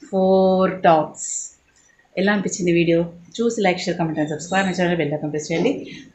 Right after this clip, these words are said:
further notifications కోసం. థ్యాంక్స్ అండి, thanks for watching. అలాగే నా బ్యాంగిల్స్ ఎలా ఉన్నాయో చెప్పండి,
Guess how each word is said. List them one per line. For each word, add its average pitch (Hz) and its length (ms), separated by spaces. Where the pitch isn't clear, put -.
further 190 200
notifications 160 520
కోసం. 170 200
థ్యాంక్స్ 220 300
అండి, 180 440
thanks 143 200
for 175 200
watching. 196 680
అలాగే 208 260
నా 220 60
బ్యాంగిల్స్ 180 420
ఎలా 208 140
ఉన్నాయో 180 180
చెప్పండి, 165 400